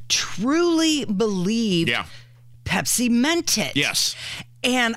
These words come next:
Speaker 1: I just kept thinking of you, Rob, thinking of all these politicians
Speaker 2: Yes.
Speaker 1: and when they talk, and you truly, at one point in your life,
Speaker 2: Yes.
Speaker 1: believed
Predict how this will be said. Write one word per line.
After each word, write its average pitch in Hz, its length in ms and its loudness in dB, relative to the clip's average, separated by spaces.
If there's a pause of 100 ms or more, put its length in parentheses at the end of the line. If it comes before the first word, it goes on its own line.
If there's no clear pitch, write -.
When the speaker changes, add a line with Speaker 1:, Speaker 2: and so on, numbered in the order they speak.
(160)
Speaker 1:
I 226 180 0
just 254 300 -2
kept 233 220 -2
thinking 190 400 0
of 151 160 -2
you, 180 220 0
Rob, 139 460 0
thinking 175 280 0
of 160 80 0
all 170 160 0
these 156 160 -2
politicians 180 580 0 (180)
Speaker 2:
Yes. - 120 2
Speaker 1:
and 160 120 0
when 160 140 0
they 175 180 0
talk, 147 380 -2
and 175 160 0
you 285 380 -2
truly, 311 880 -2 (200)
at 139 140 0
one 175 220 0
point 143 180 0
in 131 60 -2
your 127 100 -2
life, 123 320 -2
Speaker 2:
Yes. 113 380 -2
Speaker 1:
believed 294 960 0